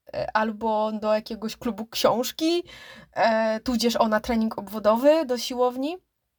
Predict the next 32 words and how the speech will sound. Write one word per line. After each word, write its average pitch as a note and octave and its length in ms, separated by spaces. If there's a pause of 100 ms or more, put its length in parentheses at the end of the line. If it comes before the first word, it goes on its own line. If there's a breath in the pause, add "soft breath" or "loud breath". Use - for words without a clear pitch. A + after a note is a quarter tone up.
(340)
I A3+ 100
tam A#3 220
bym A3 120
mogła A3 260
chętnie A3 320
kogoś G#3 280
poznać, B3 500
a G#3+ 300 (520)
nie A3+ 520 (440 loud breath)
właśnie A#3 340
do G3+ 120
klubu A3+ 300
nocnego, G#3 580
czy, - 220
e, G3 460 (340)
żeby G3+ 240
specjalnie A3 540
biec G3+ 180
maraton, G#3+ 360
bo G#3 100
tam A#3+ 300
potencjalnie G3+ 500
są F#3+ 120
fajni F3 300
faceci, - 500
nie? E4 180
Żeby C4+ 200
tak B3+ 220
tutaj B3 260
nie B3+ 100
próbować B3 440
się A#3+ 300